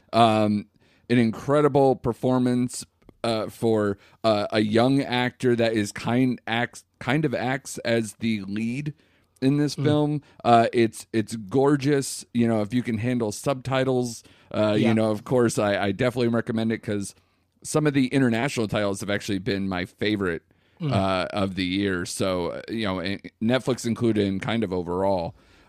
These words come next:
Speaker 1: Um, but yeah, I'd say The Life Ahead, uh, was absolutely remarkable. Uh, but as far as, like, my favorite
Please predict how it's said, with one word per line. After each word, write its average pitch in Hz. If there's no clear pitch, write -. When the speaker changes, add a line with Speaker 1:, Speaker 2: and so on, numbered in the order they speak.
Speaker 1:
Um, 104
but 117
yeah, 113
I'd 98
say 120
The 107
Life 107
Ahead, 95
uh, 95
was 95
absolutely 98
remarkable. 95
Uh, 101
but 101
as 95
far 120
as, 113
like, 107
my 101
favorite 107